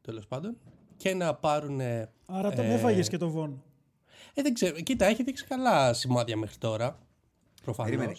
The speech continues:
Speaker 3: Ή, ή και αφασίας. Δηλαδή, περνάνε σε μια νέα φάση, αλλά μπορεί να είναι αφασία η φάση.
Speaker 1: Μπορεί να είναι, ναι, προφανώς.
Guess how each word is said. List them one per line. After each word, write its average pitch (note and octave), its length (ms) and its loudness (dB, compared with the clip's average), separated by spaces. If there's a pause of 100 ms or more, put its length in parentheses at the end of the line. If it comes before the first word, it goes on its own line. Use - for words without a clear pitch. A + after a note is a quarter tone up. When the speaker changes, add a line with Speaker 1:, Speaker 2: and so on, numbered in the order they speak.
Speaker 3:
Ή, D3 360 -2
ή C#3 180 -4 (140)
και D#3 240 -2
αφασίας. D3+ 880 -6 (140)
Δηλαδή, F#2+ 380 -8
περνάνε A#2+ 320 -8
σε A#2+ 100 -12
μια B2+ 100 -8
νέα B2 160 -8
φάση, B2+ 360 -10
αλλά C#3 100 -10
μπορεί C3 140 -12
να C#3 60 -10
είναι C#3+ 100 -10
αφασία C3+ 480 -8
η F#2 40 -10
φάση. - 440 -14
Speaker 1:
Μπορεί A#2 280 -2
να D3+ 160 0
είναι, A2 140 -4
ναι, G#2 200 -6
προφανώς. A2+ 600 -6